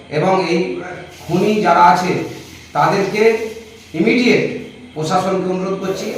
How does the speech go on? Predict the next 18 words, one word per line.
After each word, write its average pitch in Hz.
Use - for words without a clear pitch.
আপনারা 156
গ্রেপ্তার 160
করুন 208
এবং 196
তার 180
সাথে 185
সাথে 180
যারা 170
উস্কানিমূলক 175
মন্তব্য 165
করছেন, 170
বিধায়ক 156
থেকে 160
বিরোধী 156
দলনেতা 156
থেকে 147
যারা 151
করছেন, 185